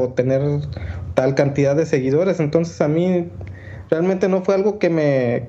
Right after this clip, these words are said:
que me estresara el decir tengo que llegar a tal cantidad, ¿no? Simplemente se fue dando poco a poco y, bueno, en, en mi caso así fue.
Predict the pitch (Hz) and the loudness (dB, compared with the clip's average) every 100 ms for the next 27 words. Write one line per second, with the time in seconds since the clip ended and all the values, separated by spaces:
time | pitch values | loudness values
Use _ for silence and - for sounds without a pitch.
0 | - 147 135 135 - 123 113 123 147 170 | -2 0 2 0 0 0 0 0 2 2
1 | 165 143 123 120 117 113 127 127 123 123 | 2 2 2 2 0 0 0 0 0 0
2 | 123 143 143 151 156 147 143 131 123 123 | 0 0 0 0 0 0 0 2 0 2
3 | 123 117 123 147 147 135 135 131 123 123 | 0 2 2 2 0 0 2 2 0 0
4 | 123 120 120 131 151 190 208 262 269 - | -2 -2 2 2 2 2 2 0 -2 -2
5 | - 165 180 175 180 185 175 175 - - | -2 0 2 2 2 0 0 -2 -14 -16
6 | - - - - - 135 - 156 175 190 | -16 -16 -16 -4 -2 -2 0 2 2 2
7 | 202 202 185 165 185 185 180 185 180 139 | 0 -2 -2 0 0 2 0 0 0 2
8 | 123 120 113 - - - - - - - | 2 0 -2 -8 -16 -20 -20 -18 -16 -16
9 | - 135 143 151 135 131 127 127 123 123 | -2 0 2 2 0 0 0 0 0 0
10 | 123 120 120 117 151 165 175 170 185 180 | 0 0 0 0 -2 0 0 0 -2 0
11 | 185 202 | 0 2